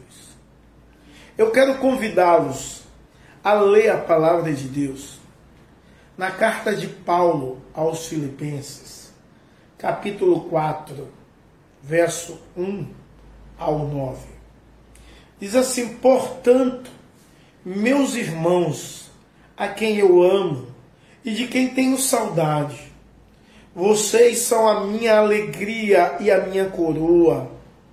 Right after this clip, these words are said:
Permaneçam assim firmes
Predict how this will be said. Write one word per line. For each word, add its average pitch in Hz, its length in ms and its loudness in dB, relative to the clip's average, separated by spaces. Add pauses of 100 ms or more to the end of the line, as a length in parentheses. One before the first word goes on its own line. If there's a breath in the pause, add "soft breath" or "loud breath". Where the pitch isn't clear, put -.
(880 loud breath)
Permaneçam 254 1040 4
assim 285 600 -2
firmes 240 960 0